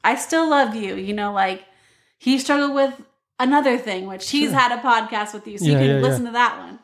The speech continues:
Speaker 2: <laughs>
Speaker 1: Um, and we're just gonna be married, and this is gonna be how it is, you know, like, we're, we're all, that was our mindset, you know?
Speaker 2: Uh-huh. We'll, we'll, we'll
Speaker 1: Um,
Speaker 2: figure
Speaker 1: we're
Speaker 2: it
Speaker 1: always
Speaker 2: out.
Speaker 1: gonna have these things.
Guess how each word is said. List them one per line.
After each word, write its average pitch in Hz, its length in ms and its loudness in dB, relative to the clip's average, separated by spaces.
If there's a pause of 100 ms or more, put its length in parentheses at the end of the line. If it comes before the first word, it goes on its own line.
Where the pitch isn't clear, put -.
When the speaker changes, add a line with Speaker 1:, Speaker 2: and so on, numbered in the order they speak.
(120)
Speaker 2:
<laughs> - 80 -10 (400)
Speaker 1:
Um, 208 600 0 (440)
and 226 480 2
we're 240 120 0
just 285 120 -4
gonna 330 160 2
be 311 100 4
married, 277 440 2
and 233 100 -4
this 254 120 -4
is 254 120 -4
gonna 277 180 2
be 277 440 -2
how 262 460 -2
it 320 100 0
is, 285 500 -8
you 247 80 -6
know, 240 180 -4
like, 226 220 -6
we're, 233 300 -10 (200)
we're 226 120 -10
all, - 300 -10
that 302 120 4
was 453 160 6
our 392 560 2
mindset, - 100 -8
you 220 80 -8
know? 240 280 -6 (220)
Speaker 2:
Uh-huh. 147 300 -4
We'll, 147 280 -6
we'll, 147 120 0
we'll 143 100 -4
Speaker 1:
Um, 220 260 4
Speaker 2:
figure 226 160 4
Speaker 1:
we're 233 40 6
Speaker 2:
it 254 60 6
Speaker 1:
always 294 160 4
Speaker 2:
out. - 60 -8
Speaker 1:
gonna 247 140 0
have 247 220 2
these 202 200 -8
things. - 480 -14